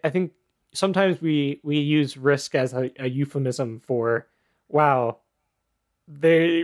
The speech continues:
really, like, you know, they lost it on this album.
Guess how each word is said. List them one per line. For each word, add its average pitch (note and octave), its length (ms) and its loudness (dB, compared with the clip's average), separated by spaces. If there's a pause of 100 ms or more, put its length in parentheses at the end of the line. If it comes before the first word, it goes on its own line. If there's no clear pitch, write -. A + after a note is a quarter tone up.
really, D3+ 540 4 (140)
like, C3 240 -2 (800)
you C#3+ 140 -2
know, G#2+ 200 -6 (440)
they D#3+ 160 4
lost D#3 420 2
it G#2 160 -8 (100)
on C3 180 -4
this A#2 200 -8
album. G#2+ 380 -10